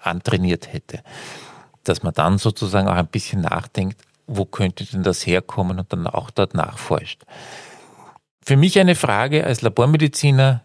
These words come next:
Wir Labormediziner sind im Gegensatz zum Allgemeinmediziner problembewusst. Wir lieben ein Problem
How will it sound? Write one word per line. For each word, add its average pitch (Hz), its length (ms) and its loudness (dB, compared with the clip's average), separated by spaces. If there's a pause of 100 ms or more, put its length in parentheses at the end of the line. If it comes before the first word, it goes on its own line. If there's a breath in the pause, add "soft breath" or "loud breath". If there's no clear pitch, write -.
Wir 123 460 2
Labormediziner 135 760 2
sind 131 160 4
im 123 100 6
Gegensatz 110 400 2
zum 67 160 -4
Allgemeinmediziner 104 680 2
problembewusst. - 960 -2 (400 loud breath)
Wir 107 100 0
lieben 160 300 4
ein 107 160 0
Problem 139 680 2